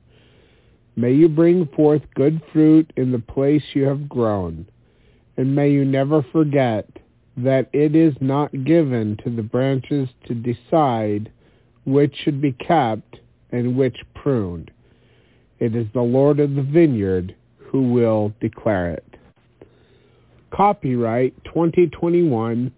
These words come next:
by the Zarahemla Foundation. All rights reserved. Any part of this book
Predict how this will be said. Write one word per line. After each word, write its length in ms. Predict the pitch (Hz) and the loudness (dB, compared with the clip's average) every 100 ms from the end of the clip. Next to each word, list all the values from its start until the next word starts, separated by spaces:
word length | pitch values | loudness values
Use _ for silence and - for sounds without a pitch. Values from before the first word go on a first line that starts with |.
| _ | _
by 80 | 135 | -6
the 240 | 131 127 120 | -4 -4 -2
Zarahemla 960 | 143 147 143 135 139 131 123 123 123 127 _ | 0 0 0 -2 -4 -2 -2 -2 -4 -6 _
Foundation. 960 | 135 123 113 117 117 113 - 85 82 95 _ | -4 -2 -2 -2 -2 -4 -12 -12 -14 -16 _
All 200 | - 127 | -4 -2
rights 340 | 135 135 135 - 123 | 0 0 0 -2 -6
reserved. 680 | 117 104 117 98 80 90 - _ _ _ _ _ _ _ _ - | -6 -4 -4 -4 -6 -10 -20 _ _ _ _ _ _ _ _ -4
Any 220 | 170 233 | 0 0
part 280 | - 196 180 | 2 2 2
of 120 | 165 | 2
this 160 | 190 - _ | 0 0 _
book 200 | 127 | -2